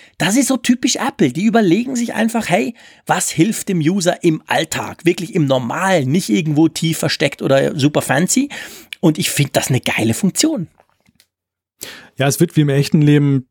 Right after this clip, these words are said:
Speaker 2: natürlich auch die geben, die sagen, ähm, ich finde mich nur in meinem Chaos
Speaker 1: Ja.
Speaker 2: perfekt zurecht.
Speaker 1: Die müssen ja dann
Speaker 2: Und
Speaker 1: nicht.
Speaker 2: genau, die müssen nicht, Gott sei Dank. Das, das, äh, die, die können ihr Chaos behalten. Die wissen halt, wo sie was finden. Also <laughs> da hat das irgendwie ein System,
Speaker 1: Mhm.
Speaker 2: das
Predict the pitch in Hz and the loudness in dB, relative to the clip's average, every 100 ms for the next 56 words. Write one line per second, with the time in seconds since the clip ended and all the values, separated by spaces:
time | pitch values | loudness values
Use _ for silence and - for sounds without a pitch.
0 | - 131 143 131 135 - 135 139 143 139 | -2 2 2 2 2 2 0 0 2 2
1 | 139 139 131 131 127 135 131 135 139 139 | 2 0 -2 -4 -4 0 0 0 0 -2
2 | 131 - 127 127 123 160 - - 143 135 | -4 -4 -4 -6 -6 -6 -6 -2 -2 2
3 | 135 123 139 135 127 127 127 143 151 139 | 0 0 0 0 0 0 0 2 2 2
4 | - - 113 139 135 135 - 139 - 135 | 0 -4 -8 -8 -2 -2 0 0 0 0
5 | 120 139 143 190 226 311 139 117 123 170 | 2 2 2 0 -2 -4 -4 0 0 0
6 | - - _ _ _ _ _ - 151 147 | -4 -20 _ _ _ _ _ -2 2 4
7 | 143 156 165 151 131 117 143 147 139 147 | 4 4 4 2 2 2 2 2 2 0
8 | 131 123 - 139 127 - 135 135 135 120 | 0 -2 -2 -2 -2 0 0 0 -2 -6
9 | 131 113 139 131 143 143 131 - 156 143 | -8 -8 -10 -4 -2 -2 0 0 0 0
10 | 135 147 143 139 - 123 156 151 120 135 | -2 2 2 2 0 0 0 -2 -2 0
11 | 135 - 143 160 123 147 151 131 143 - | 0 2 2 0 2 2 2 0 -2 2
12 | 156 160 120 110 123 131 - 175 165 147 | 2 2 -2 -6 -4 -4 0 0 0 0
13 | 151 143 143 143 143 139 143 156 147 156 | -2 -2 -2 -2 -4 -4 -2 2 2 2
14 | 139 - | 0 -6